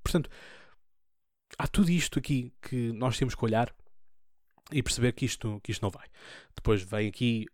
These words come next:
o, a troca de tintas do Euro, como ele, como ele chama, e depois vem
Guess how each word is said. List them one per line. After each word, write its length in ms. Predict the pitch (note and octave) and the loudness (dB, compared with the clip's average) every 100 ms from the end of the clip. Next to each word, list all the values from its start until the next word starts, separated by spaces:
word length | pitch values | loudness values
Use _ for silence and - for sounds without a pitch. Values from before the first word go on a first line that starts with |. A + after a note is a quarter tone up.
| - | -14
o, 420 | A2 G#2+ G#2+ A2 | -10 -8 -6 -6
a 20 | |
troca 300 | G#2+ A2 - | -4 -4 -4
de 60 | A2+ | -6
tintas 280 | A2+ G#2+ G#2 | -8 -8 -6
do 160 | A#2 | 0
Euro, 220 | G3+ G#3 G3 | 2 2 -2
como 220 | B2 A2 | -4 -6
ele, 540 | G#2+ G#2+ G#2+ G#2 A2+ - - - - _ _ - - | -6 -8 -8 -10 -12 -14 -20 -20 -20 _ _ -20 -8
como 180 | C3+ B2+ | -2 0
ele 60 | |
chama, 160 | C#3+ D#3 | 0 -2
e 80 | E3 | -6
depois 340 | - - F3 | -6 -2 -2
vem 360 | A#2+ A2+ D#3+ C#3+ | -2 -6 -4 -6